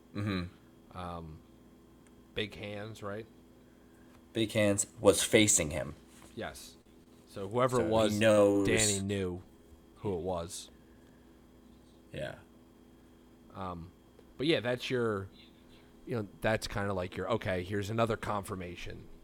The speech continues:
Speaker 2: that there, there was, there was foul play.
Speaker 1: Right.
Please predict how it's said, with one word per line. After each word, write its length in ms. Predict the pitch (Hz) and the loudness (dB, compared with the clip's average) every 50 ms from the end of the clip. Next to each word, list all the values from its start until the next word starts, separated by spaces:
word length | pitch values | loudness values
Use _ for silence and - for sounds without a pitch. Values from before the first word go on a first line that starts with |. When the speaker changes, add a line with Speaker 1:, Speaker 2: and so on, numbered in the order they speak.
| - - | -12 -6
Speaker 2:
that 320 | 107 101 95 90 87 85 - - - - - - - - - - - - - | -4 -4 -2 -2 -4 -6 -8 -12 -20 -20 -20 -20 -20 -20 -20 -20 -20 -8 0
there, 440 | - 120 117 113 113 107 104 98 95 - - - 117 | 4 6 6 6 6 6 4 2 -2 -6 -14 -14 -2
there 200 | 120 147 143 143 | 4 6 6 6
was, 300 | 143 135 - - - - - - - - | 6 4 2 0 -6 -10 -16 -20 -8 0
there 120 | - 139 | 2 4
was 160 | 143 135 123 - | 4 4 2 0
foul 380 | - - - 139 127 120 107 | -4 2 4 4 6 4 2
play. 380 | - - 110 98 - - - - - - - - - - - - - - - - - - - - - - - - - - | 0 0 0 0 0 -2 -6 -12 -18 -20 -20 -20 -20 -20 -20 -20 -20 -20 -20 -20 -20 -20 -20 -20 -20 -20 -20 -20 -14 -2
Speaker 1:
Right. 320 | - 82 73 65 60 - | 4 6 6 6 4 2